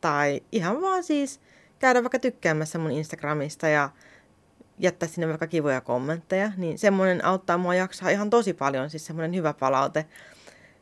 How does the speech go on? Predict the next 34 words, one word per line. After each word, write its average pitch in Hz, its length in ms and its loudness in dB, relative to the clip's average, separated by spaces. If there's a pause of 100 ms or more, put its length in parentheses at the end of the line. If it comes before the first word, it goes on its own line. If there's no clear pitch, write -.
(220)
Et 160 160 -12
mä, 156 220 -4 (600)
mä 175 140 -2
niinku 165 180 -4
todella 160 440 4 (240)
elän, 160 360 4 (100)
elän 156 280 0
sellaiselle, 139 640 -2
ja 131 200 -2 (640)
kun 165 140 0
mä 156 180 6
oon 156 120 4
vielä 156 200 6
tosi, 160 260 0
mä 165 120 4
oon 165 80 4
tehnyt 190 200 2
tätä 160 180 -2
niin 170 180 0
vähän 165 240 0
aikaa, 170 380 4
että 160 100 -2
mä 156 60 -4
oon 143 120 -2
vielä 139 100 -2
tosi 147 260 -2
epävarma 139 500 -4
siitä, 127 360 -6
että 151 240 -10 (420)
mitä 156 180 0
mieltä 147 260 0
te 135 140 -4 (180)
ootte 120 380 -2
oikeesti. 165 1080 2